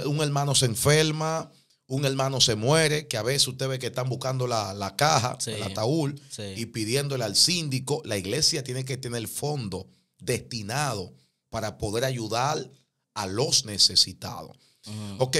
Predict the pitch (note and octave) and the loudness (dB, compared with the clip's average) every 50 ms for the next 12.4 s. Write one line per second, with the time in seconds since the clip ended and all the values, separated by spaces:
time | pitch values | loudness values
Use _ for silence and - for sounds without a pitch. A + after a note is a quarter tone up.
0 | B2+ C3 C3 C3+ C#3+ F3 G3 G3 F#3 - F#3 F3+ F#3+ G3 F#3+ G3 F#3+ - - D3+ | 0 0 0 0 0 0 -2 -2 -2 0 0 2 2 2 0 -2 -4 -4 -4 -4
1 | C#3 C3+ - A#2+ A#2+ - D3+ D#3+ D3+ D3 E3+ F3 F3 F#3+ E3+ - C3+ A2 G#2 A2+ | -4 -4 -4 -6 -4 -2 -2 -2 -2 0 -2 -2 0 2 2 2 2 2 -2 -4
2 | A#2+ A2+ - - B2 A2+ A2+ A2+ A2 - - G#2+ G2+ G#2+ A2 A#2+ A2 A2+ A#2 A#2+ | -4 -4 -2 -2 -2 0 0 -2 0 0 -2 -2 -2 -4 -2 -2 -4 -4 -2 0
3 | - A#2 A#2+ C3+ C#3+ C#3+ C3 A2 B2+ C3 - - - - _ _ - - - - | 2 4 4 6 6 6 4 4 2 0 -4 -6 -16 -20 _ _ 0 4 4 4
4 | B2+ G#2 F#2+ G#2 A2 A2+ F#2+ F#2 - A#2+ A#2+ A2+ B2+ A2+ B2 B2+ C3 C#3+ D#3+ C#3+ | 4 2 0 -2 -4 -4 -6 -6 -4 -4 -2 0 0 2 2 2 2 2 2 2
5 | C3 B2+ C3 C3+ B2+ - - _ _ - A#2+ G#2 E2 C3+ G3+ A#3+ - - - A2 | 2 0 0 -2 -4 -6 -8 _ _ -10 -6 -4 -2 2 4 4 4 4 2 -2
6 | - - - _ _ _ _ _ - A2+ G#2 - - A2 G#2+ - - A2 F#2+ - | -8 -8 -12 _ _ _ _ _ -4 -4 -4 -2 -2 -4 -4 -4 -4 -6 -6 -4
7 | F2+ F2 F2 G#2+ D#3 D#3 C#3+ F#3 F3+ D#3 C#3+ C3 A#2+ A#2 A2+ - - F3 G3 G#3+ | -4 -4 0 2 2 2 2 2 0 0 0 -2 -2 -4 -6 -4 0 2 4 4
8 | A#3 A3 G3 - - _ _ - G#2 G#2+ A2 G#2+ G2+ G2 A2 C#3+ F#3 F3 D#3 B2+ | 4 2 0 -6 -14 _ _ -12 -10 -10 -8 -8 -2 2 4 4 6 4 2 0
9 | A#2 A2 G#2 G2 F#2 E2 - - - - - _ _ - F#2+ E2+ - - D3 C#3+ | 0 -2 -2 -2 -4 -6 -8 -12 -12 -12 -14 _ _ -20 -20 -12 -4 2 4 4
10 | C3 B2+ A#2+ A2+ G#2 A2+ A2 B2 E3 G3+ G3+ G3 E3 A#2+ - - - - - C3+ | 6 6 4 4 2 2 2 4 4 4 2 2 2 0 -2 -4 -14 -8 -2 0
11 | - - - - - - A#2 B2 A2+ A#2 A2+ G#2 - G2+ - - A#2 G#2+ - - | 0 2 0 -2 -6 -6 -12 -10 -6 -6 -6 -6 -4 -2 -2 -2 2 0 0 0
12 | G#2+ G2+ F#2 F2+ F#2 - D3+ D3 | 0 -4 -4 -6 -6 -10 -12 -12